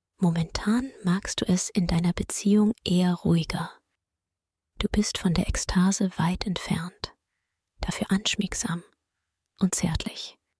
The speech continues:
Als Single bist du gerne unterwegs, triffst Freunde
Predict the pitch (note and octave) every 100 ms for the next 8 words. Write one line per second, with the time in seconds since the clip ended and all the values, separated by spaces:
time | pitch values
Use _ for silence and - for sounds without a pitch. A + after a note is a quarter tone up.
0 | _ _ _ _ _ _ _ F#3 F3+ -
1 | B3+ C4 E3 - F3 - - D3+ D3 D#3+
2 | - D#3+ E3+ E3+ - - - _ _ _
3 | _ _ - E3+ - - - - D#3+ F3
4 | G3+ A3+